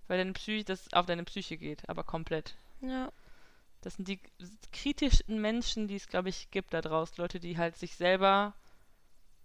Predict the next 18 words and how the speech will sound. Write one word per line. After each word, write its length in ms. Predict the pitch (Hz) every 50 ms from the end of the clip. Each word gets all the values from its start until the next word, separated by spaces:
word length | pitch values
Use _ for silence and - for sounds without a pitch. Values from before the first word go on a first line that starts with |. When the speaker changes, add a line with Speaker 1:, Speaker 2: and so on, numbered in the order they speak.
| - -
Speaker 1:
ihr 160 | 190 - -
Aussehen 760 | 185 196 214 214 - - - 214 214 220 226 226 233 233 -
und 180 | - 185 -
dadurch 280 | 190 180 185 190 180 -
Geld 220 | - 180 170 -
verdienen. 520 | - - 156 156 156 151 147 147 151 160 156 - - - - - - - - - - - - - - - - - - - - -
Speaker 2:
Naja, 220 | 240 240 226 226
natürlich. 720 | 226 226 233 - - - 277 247 208 196 214 - - - - -
Speaker 1:
Weil 500 | - 180 180 180 180 185 180 180 175 - - -
Speaker 2:
Aber 160 | - 220 220
Speaker 1:
die 60 | 220 196
einfach 180 | 202 233 254
Speaker 2:
sie 60 | 247
Speaker 1:
fertig 300 | 233 - 226 208 190 -
gemacht 300 | - 170 170 165 165 160
werden. 440 | - 165 165 165 160 160 160 165 175 - -
Speaker 2:
Erstmal 520 | - 226 240 - - - 233 214 208 208
das, 480 | 202 - 214 220 254 285 - - -